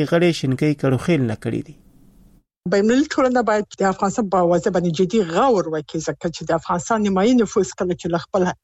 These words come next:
Speaker 2: بنیادي او، ا، اساسي حقونو څخه محرومه ده، څنګه کولای شي دنیا د دې تحمل وکړي او، او د فقط وګوري او صرف هغه باندې را، ا، اندېښنې ښکاره کړي او، او راپورونه جوړ کړي. زه فکر کوم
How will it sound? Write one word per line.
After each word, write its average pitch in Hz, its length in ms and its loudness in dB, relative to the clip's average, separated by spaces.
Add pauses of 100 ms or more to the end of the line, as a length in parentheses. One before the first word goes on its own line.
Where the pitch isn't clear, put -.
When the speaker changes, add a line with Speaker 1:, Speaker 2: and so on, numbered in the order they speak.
(180)
Speaker 2:
بنیادي 190 600 0
او، 170 340 0
ا، 156 380 -2
اساسي 214 380 2
حقونو 220 460 0
څخه - 280 -6
محرومه 185 500 0
ده، 226 100 2
څنګه 226 340 -2
کولای 202 220 2
شي 196 120 -2
دنیا 185 440 2
د 170 100 -2
دې 175 260 0
تحمل 165 460 -2
وکړي 202 440 2 (280)
او، 156 240 0
او 170 120 2 (160)
د 175 140 -2
فقط 190 280 -2 (420)
وګوري 233 340 2
او 208 160 0
صرف 202 140 0
هغه 190 160 0
باندې 185 360 2
را، 175 140 4
ا، 170 240 -2 (100)
اندېښنې 180 680 2 (680)
ښکاره 226 420 2
کړي 294 160 2 (220)
او، 190 380 2
او 175 420 0
راپورونه 196 540 2
جوړ 147 260 -4
کړي. 175 160 0
زه 208 60 0
فکر 233 420 -2
کوم 262 180 2